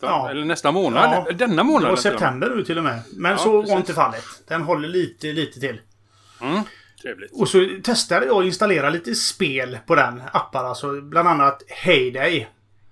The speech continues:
Speaker 2: Mm.
Speaker 1: Eh, nu testar jag. Och det funkar ju hur jädra bra som helst. Och då blir jag sån
Speaker 2: Mm.
Speaker 1: direkt. Inte för att jag sitter och spelar, eh, sönder, men fan, alltså det här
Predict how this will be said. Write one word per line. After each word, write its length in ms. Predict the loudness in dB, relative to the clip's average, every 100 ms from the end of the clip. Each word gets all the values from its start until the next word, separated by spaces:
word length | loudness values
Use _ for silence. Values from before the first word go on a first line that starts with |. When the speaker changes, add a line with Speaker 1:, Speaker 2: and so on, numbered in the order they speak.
| _ _ _ _ -18
Speaker 2:
Mm. 240 | -10 -6 -4 -4 -4 -4 -6
Speaker 1:
Eh, 60 | -10 -16 -20 -20 -20 -20 -20 _ _
nu 320 | -16 -14 -14 -8
testar 260 | -6 -6
jag. 80 | -6
Och 60 | -6
det 100 | -4
funkar 420 | -2 -2 -2 -4
ju 120 | -6 -8 -6
hur 260 | -2 0 -2
jädra 540 | -4 -2 0 -2 -4
bra 280 | 0 0 -2
som 180 | -6 -2
helst. 580 | 0 0 -2 -6 -14 -20 _ _ _ _ _ _ _ _ _ _ _ _ _
Och 100 | 0
då 80 | 2
blir 220 | 2 2
jag 220 | 4 4 4
sån 120 | 0
Speaker 2:
Mm. 80 | 0
Speaker 1:
direkt. 300 | 0 -2 -4
Inte 180 | -8 -2
för 80 | -2
att 100 | 0
jag 80 |
sitter 280 | -2 -4 -6
och 60 | -6
spelar, 520 | -2 -2 0 0 0 -2 -4 -6 -8
eh, 60 | -6
sönder, 440 | -2 -2 -2 -6
men 320 | -2 0 -2 -8 -16 -18
fan, 280 | -12 -10 -8
alltså 240 | -4 -4 -4
det 120 | -4
här 140 | -4